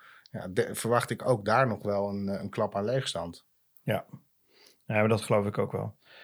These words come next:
Speaker 2: En als we eens de stap zetten naar de omgevingswetten.
Speaker 1: Ja.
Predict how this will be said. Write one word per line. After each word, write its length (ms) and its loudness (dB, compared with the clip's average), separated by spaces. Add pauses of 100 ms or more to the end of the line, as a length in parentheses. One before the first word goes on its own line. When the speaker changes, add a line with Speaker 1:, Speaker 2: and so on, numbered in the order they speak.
(120)
Speaker 2:
En 180 8
als 140 6
we 60 2
eens 160 2
de 80 2
stap 260 4
zetten 260 4
naar 160 4
de 60 4
omgevingswetten. 960 2 (140)
Speaker 1:
Ja. 420 2